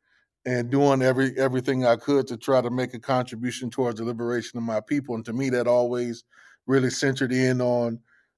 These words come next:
uh, going back, you know, south with my grandparents and great-grandparents and great-grandparents before them,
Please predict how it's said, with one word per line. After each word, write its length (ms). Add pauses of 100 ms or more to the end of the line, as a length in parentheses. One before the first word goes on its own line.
uh, 140
going 400
back, 420
you 100
know, 120
south 420
with 80
my 140
grandparents 760
and 100
great-grandparents 920
and 100
great-grandparents 640
before 400
them, 320